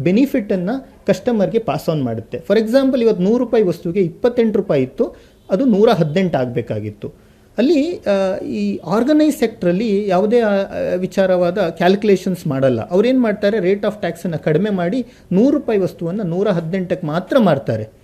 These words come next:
ಇಲ್ಲಿ ಅದರ ಸಂಪೂರ್ಣವಾದ ಬೆನಿಫಿಟ್ ಏನಿದೆ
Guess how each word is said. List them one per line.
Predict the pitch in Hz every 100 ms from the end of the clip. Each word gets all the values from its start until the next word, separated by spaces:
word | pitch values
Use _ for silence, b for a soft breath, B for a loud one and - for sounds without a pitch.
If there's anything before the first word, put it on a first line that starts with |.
| b b b - _
ಇಲ್ಲಿ | 294 359 277 302 - 202
ಅದರ | 208
ಸಂಪೂರ್ಣವಾದ | 208 214 233 247 285 294 294 269 254 247 262 254
ಬೆನಿಫಿಟ್ | 185 160 196 285 311 285
ಏನಿದೆ | 202 147 131 170 302